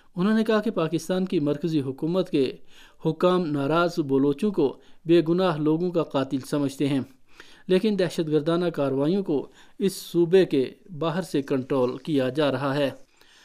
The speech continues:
اس سے قبل صوبہ بلوچستان کے آئی جی پولیس محمد املیش نے بھی کہا تھا کہ اس صوبے کی بدامنی میں ہندوستان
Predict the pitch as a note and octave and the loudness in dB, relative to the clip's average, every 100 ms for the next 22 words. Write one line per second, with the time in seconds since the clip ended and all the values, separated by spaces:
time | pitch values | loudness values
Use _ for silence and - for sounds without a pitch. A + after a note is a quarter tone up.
0 | - - - - F#3 A#3 A3 A3 A3+ A3 | -20 -20 -8 -4 4 4 4 2 0 0
1 | G#3 G#3+ F3+ E3+ E3+ - G3+ G#3 F#3+ F3+ | 2 4 4 2 0 0 0 0 4 4
2 | D3+ - F3+ F#3+ F#3 F3+ D3 E3 F3+ G3 | 4 2 2 2 0 0 2 2 2 0
3 | G#3+ D3+ D3 F3 F3+ E3 - D3 C#3 F3 | -2 -2 0 2 2 0 -2 -2 2 0
4 | - F3+ D3 D3+ C3+ C#3 F#3+ F#3+ C#3+ B2 | 0 0 0 0 -4 0 2 4 2 0
5 | - - - - F#3 F#3+ G3+ F#3+ G3+ G3 | -10 -20 -4 4 4 4 2 4 4 2
6 | D3 C#3 D3+ E3+ G3+ G3 D#3+ C3+ C#3 C3+ | 0 2 2 0 0 -2 0 0 0 0
7 | E3 E3 | 0 2